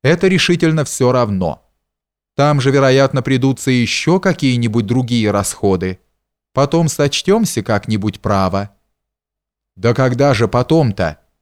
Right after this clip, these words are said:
нахмурился несколько Горизонтов, показывая вид, что это обстоятельство ему даже совсем неприятно. "Постойте,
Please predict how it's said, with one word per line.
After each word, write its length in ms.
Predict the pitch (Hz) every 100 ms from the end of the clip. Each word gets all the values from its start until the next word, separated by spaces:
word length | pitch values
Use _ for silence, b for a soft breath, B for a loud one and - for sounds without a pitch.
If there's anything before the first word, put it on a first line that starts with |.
| _
нахмурился 720 | 101 110 123 131 131 120 -
несколько 520 | 113 120 - 120 -
Горизонтов, 720 | 101 104 98 98 151 151 92 - _ _ _ _ _
показывая 720 | - 131 151 147 127 131 135 131
вид, 260 | 135 143
что 180 | - 120
это 280 | 123 - 117
обстоятельство 1000 | 101 - 104 107 156 170 156 - 170 160 _
ему 380 | 113 110 123 131
даже 260 | 135 143 160
совсем 540 | - 160 - 110 104
неприятно. 840 | 117 113 147 135 95 78 85 69 _ _ _ _ _ _ _ _ -
"Постойте, 840 | 135 - - 143 107 - 98